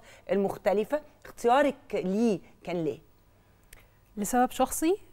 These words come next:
Speaker 2: إن أنا ستي الله يرحمها كانت بتحبه جدا.
Speaker 1: الله يرحمها.
Speaker 2: ولسبب إنه أنا بحب قراءاته وما لقيتش كتير عن حياته.
Speaker 1: آه.
Speaker 2: فهو كان اختيار جريء ومغامر لأنه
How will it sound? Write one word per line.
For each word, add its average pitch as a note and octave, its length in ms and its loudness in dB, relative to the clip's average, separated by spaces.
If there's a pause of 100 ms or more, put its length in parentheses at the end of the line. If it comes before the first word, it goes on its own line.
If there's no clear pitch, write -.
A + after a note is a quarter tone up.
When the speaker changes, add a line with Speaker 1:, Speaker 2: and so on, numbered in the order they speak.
(120)
Speaker 2:
إن G#3 160 0
أنا G3+ 320 0
ستي G#3 360 -4
الله G3+ 140 4
يرحمها A#3+ 320 -2
كانت G3+ 260 -2
بتحبه F#3+ 300 -4
جدا. E3 320 -10 (120)
Speaker 1:
الله G3+ 200 6
يرحمها. D#3+ 360 -2 (140)
Speaker 2:
ولسبب A3 880 2
إنه G#3 600 0
أنا A#3+ 140 4
بحب A#3 360 0
قراءاته B3+ 720 0
وما G#3 240 0
لقيتش - 400 0
كتير C4 320 -2
عن A3 140 0
حياته. G3 360 0 (240)
Speaker 1:
آه. G3+ 360 4 (120)
Speaker 2:
فهو A#3+ 220 2
كان B3 140 -2
اختيار C4 480 0
جريء A3+ 320 -2
ومغامر B3 600 2
لأنه A3+ 440 0